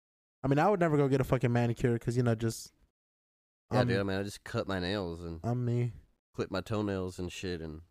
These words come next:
Speaker 2: I just take care of my feet. <laughs>
Speaker 1: Dude, man, I need to go to the doctor for my feet 'cause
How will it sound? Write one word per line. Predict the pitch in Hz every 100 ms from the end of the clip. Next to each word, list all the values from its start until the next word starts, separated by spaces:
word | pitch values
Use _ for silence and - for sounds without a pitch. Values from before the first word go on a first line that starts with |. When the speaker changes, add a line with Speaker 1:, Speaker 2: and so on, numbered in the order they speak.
| _ _
Speaker 2:
I | 92
just | 92 -
take | 117 -
care | 110
of | 104
my | 90
feet. | - 110 - 143
<laughs> | 120 - _ _ _ _ _ _ _ -
Speaker 1:
Dude, | 139 139 131 123 113
man, | 123 123 123 113
I | 120
need | 170
to | 147
go | 143
to | 127
the |
doctor | 117 127 - 120 107 - _ _ _
for | 113
my | 113 131
feet | - 113 -
'cause | - 98 -